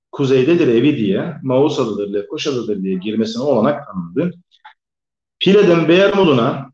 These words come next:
maskeyle geçişi koşula bağlanmış iken bu insanların maskenin o markete giriyor olması çok ağır geldi, çok acı geldi birilerine. Çünkü Pileliler hastalıklıydı. Bu köyde on dört Mart'ta ilk vaka göründü.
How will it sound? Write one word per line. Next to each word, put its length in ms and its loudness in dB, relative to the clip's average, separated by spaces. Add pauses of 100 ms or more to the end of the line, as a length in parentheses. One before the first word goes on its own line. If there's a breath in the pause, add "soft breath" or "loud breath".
maskeyle 480 0
geçişi 640 -2 (1200)
koşula 440 2
bağlanmış 580 4
iken 280 -2
bu 100 2
insanların 560 -2
maskenin 460 0
o 80 0
markete 380 0
giriyor 480 2
olması 720 -2 (520)
çok 420 -4
ağır 300 4
geldi, 340 2
çok 260 0
acı 180 2
geldi 320 2
birilerine. 720 0 (720)
Çünkü 240 0
Pileliler 420 0
hastalıklıydı. 840 -4 (140)
Bu 80 0
köyde 240 2
on 300 2
dört 240 0
Mart'ta 460 0
ilk 280 0
vaka 240 2
göründü. 680 2